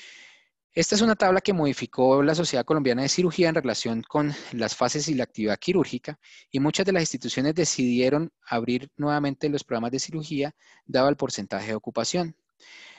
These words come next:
Dependiendo de la ocupación de pacientes de covid que tengan en hospitalización o en cuidado intensivo, hablan de las actividades quirúrgicas y hablan de que,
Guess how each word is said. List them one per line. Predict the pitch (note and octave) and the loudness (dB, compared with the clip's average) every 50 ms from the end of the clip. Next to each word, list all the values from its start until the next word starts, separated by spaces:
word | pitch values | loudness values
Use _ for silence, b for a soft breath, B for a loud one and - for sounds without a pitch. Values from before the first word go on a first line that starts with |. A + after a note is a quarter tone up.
| B B | B B
Dependiendo | - - B2 - B2+ A#2+ A#2+ B2 C3 C#3 D3 F3 | -4 -2 -2 0 0 -2 0 0 0 2 2 2
de | F#3 F#3 | 4 4
la | F#3 | 2
ocupación | E3+ - - - - A#2 A2 - - - B2 A#2+ B2 | 2 0 -4 -6 -4 -4 -4 -4 -4 -4 -4 -2 -2
de | C#3+ C#3+ | -2 -4
pacientes | - C3+ A#2+ - - B2 A#2+ A#2 - - C3 B2+ | -4 -4 -4 -4 -4 -6 -8 -8 -6 -8 -6 -6
de | C3 B2 | -6 -8
covid | - _ - C#3 C3+ B2+ A#2 G#2 - | -8 _ -4 -2 0 0 0 -2 -4
que | _ - A2 | _ -12 -14
tengan | - - - A#2 A2+ A#2 A#2 B2 C3 C3 C3 - - | -12 -8 -8 -6 -6 -6 -4 -4 -4 -6 -6 -8 -10
en | - A#2+ A#2 | -8 -6 -6
hospitalización | A2+ A2 - - A2 - A2+ G#2 G#2 G2+ A2+ G#2 - - A#2 A#2+ | -6 -6 -8 -12 -12 -8 -8 -8 -8 -8 -8 -10 -10 -8 -8 -8
o | B2+ | -8
en | C#3 C#3+ | -8 -8
cuidado | - - B2+ A#2 A2 G#2+ | -8 -8 -8 -8 -8 -8
intensivo, | A2+ - D3+ F3 G#3+ - - F#3 C3 B2 C#3+ D#3+ _ b b b b b b b b b | -10 -8 -8 -8 -6 -6 -4 -2 -2 -2 -4 -6 _ b b b b b b b b b
hablan | b C#3 C#3 C#3+ D3 D#3 D#3+ | b -2 0 2 2 0 0
de | D3+ D3+ | 0 0
las | C#3 C3 A#2+ - - | 0 0 -2 -2 -4
actividades | G#2+ _ _ - G#2+ G#2 G#2 G#2+ A2 B2 B2+ - | -8 _ _ -8 -6 -6 -4 -6 -6 -6 -8 -8
quirúrgicas | - - A2+ A2+ G#2+ G2+ - - F#2 - - - - - - - | -8 -8 -6 -6 -6 -6 -8 -12 -18 -20 -18 -16 -14 -14 -10 -8
y | A#2 | -6
hablan | G#2+ A2 A2 A#2 A#2+ A#2+ | -6 -4 -4 -6 -6 -6
de | A#2 A2 | -8 -10
que, | - - - G2 F#2 _ | -12 -12 -16 -16 -18 _